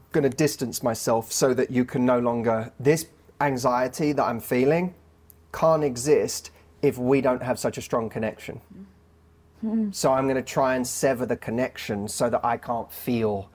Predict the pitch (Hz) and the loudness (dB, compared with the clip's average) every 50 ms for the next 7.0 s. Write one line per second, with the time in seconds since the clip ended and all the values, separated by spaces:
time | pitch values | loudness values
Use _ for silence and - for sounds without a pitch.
0 | - - _ _ _ - 127 110 - - 123 113 101 110 110 98 110 104 104 101 | -20 -20 _ _ _ -4 -4 -2 0 0 0 0 0 0 -2 -2 -2 -2 -2 -4
1 | 107 110 110 107 104 - - - - - _ _ _ _ _ _ _ _ _ _ | -4 -4 -4 -6 -8 -10 -14 -16 -16 -16 _ _ _ _ _ _ _ _ _ _
2 | _ _ _ _ _ _ _ _ _ _ _ _ _ _ _ _ _ _ _ _ | _ _ _ _ _ _ _ _ _ _ _ _ _ _ _ _ _ _ _ _
3 | _ _ _ _ _ _ _ _ _ _ _ _ _ _ _ _ _ _ _ _ | _ _ _ _ _ _ _ _ _ _ _ _ _ _ _ _ _ _ _ _
4 | _ _ _ _ _ _ - - - 214 220 226 240 214 202 208 233 - - - | _ _ _ _ _ _ -10 -2 4 6 6 6 6 4 4 2 2 0 -2 -6
5 | 170 - - - 113 104 104 107 123 165 180 180 - _ _ _ _ _ _ _ | -8 -6 -6 -4 -2 -2 0 0 0 -2 -2 -6 -14 _ _ _ _ _ _ _
6 | _ _ _ _ _ _ _ _ - - 180 180 185 165 170 180 165 - - | _ _ _ _ _ _ _ _ -4 -2 -2 0 0 -2 -2 -2 -4 -4 -10